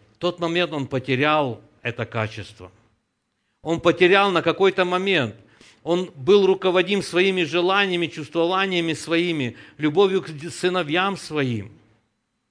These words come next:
Иногда мы поступаем точно так, забывая о том, что даже наших любимых детей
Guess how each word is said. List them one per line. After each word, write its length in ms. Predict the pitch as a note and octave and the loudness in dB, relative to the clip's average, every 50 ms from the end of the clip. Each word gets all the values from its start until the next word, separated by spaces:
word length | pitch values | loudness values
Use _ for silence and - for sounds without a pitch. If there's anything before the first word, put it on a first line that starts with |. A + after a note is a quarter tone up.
| _ _ _ _ _ _ _ _ _ _ _ _ _ _ _ _ _ _ _ | _ _ _ _ _ _ _ _ _ _ _ _ _ _ _ _ _ _ _
Иногда 460 | F3 F3+ E3+ F3 D#3+ D3+ D3 F#3 F#3+ | -2 2 2 2 2 4 4 2 2
мы 180 | F#3 F#3 G#3 A3+ | 4 4 2 2
поступаем 580 | A3+ G#3+ D#3+ - - C#3+ A#2 C3+ A#2+ A#2 A2 A2 | 2 0 -2 -2 -4 -4 -2 -2 -2 -2 -2 -4
точно 340 | A2 G#2 F#2+ - G#2+ G2 | -6 -8 -10 -10 -12 -14
так, 280 | F2+ - F#2 F2+ F2+ - _ _ _ _ _ _ _ _ _ _ _ _ _ _ _ _ _ _ _ _ _ _ | -14 -14 -14 -14 -16 -16 _ _ _ _ _ _ _ _ _ _ _ _ _ _ _ _ _ _ _ _ _ _
забывая 560 | A#2 A2+ D3 C#3 D3+ E3 F3+ F3+ F3+ F3 E3+ | -4 -2 -2 0 0 0 0 2 2 2 2
о 40 | E3 | 0
том, 240 | E3+ G3+ G3 F3 | 0 -2 -2 -2
что 120 | C3+ - D#3 | -4 -6 -6
даже 340 | C3+ D#3+ F3+ D#3+ C3+ D3+ D#3+ | -4 -2 -2 -2 -2 -4 -6
наших 560 | D#3+ E3 F3+ G3+ G#3+ - - F3+ C#3+ - - | -4 -2 -2 -2 -2 -4 -6 -6 -8 -6 -6
любимых 560 | D3+ D#3 D3+ C#3 D3+ G#3 A#3+ A#3+ A3+ G#3 F#3 | -4 -4 -2 -2 -2 -2 0 0 0 -2 -2
детей 680 | E3 F#3+ F3+ - - F3 E3 D3+ C3 A#2 G2+ F2+ - | -4 -8 -8 -4 0 2 2 4 2 2 0 -4 -8